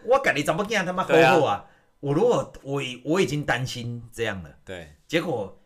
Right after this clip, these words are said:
Speaker 1: 你应该是赶快能够出一个报告，
Speaker 2: 对。
Speaker 1: 证明这个是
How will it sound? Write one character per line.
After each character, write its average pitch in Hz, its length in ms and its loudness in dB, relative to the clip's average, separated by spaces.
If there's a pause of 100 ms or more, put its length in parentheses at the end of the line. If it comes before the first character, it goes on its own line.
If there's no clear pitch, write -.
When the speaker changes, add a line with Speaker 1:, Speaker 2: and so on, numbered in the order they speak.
(120)
Speaker 1:
你 120 200 -12
应 170 140 -8
该 185 180 2
是 180 140 -6
赶 95 240 -12
快 135 220 0
能 104 180 -10
够 120 160 -2
出 110 320 -12
一 98 120 -20
个 92 140 -16
报 92 220 -8
告， 80 320 -16 (100)
Speaker 2:
对。 87 320 -12
Speaker 1:
证 113 200 -4
明 92 260 -14 (640)
这 120 140 -8
个 101 120 -12
是 98 380 -14